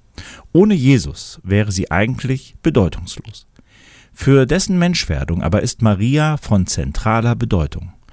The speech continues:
Und dass der Mensch Jesus Christus vor etwa zweitausend Jahren gelebt hat,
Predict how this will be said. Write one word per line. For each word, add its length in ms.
Und 120
dass 140
der 140
Mensch 500
Jesus 460
Christus 580
vor 160
etwa 260
zweitausend 760
Jahren 340
gelebt 460
hat, 180